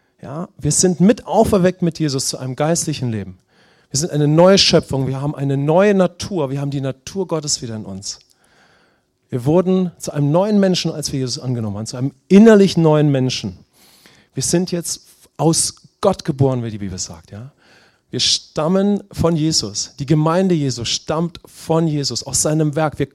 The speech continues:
kommen aus seinem Werk. Amen.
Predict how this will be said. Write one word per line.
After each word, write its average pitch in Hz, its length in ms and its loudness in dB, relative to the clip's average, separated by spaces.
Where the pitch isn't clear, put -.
kommen 196 560 0
aus 165 340 0
seinem 151 400 -2
Werk. 123 380 -10
Amen. 135 500 0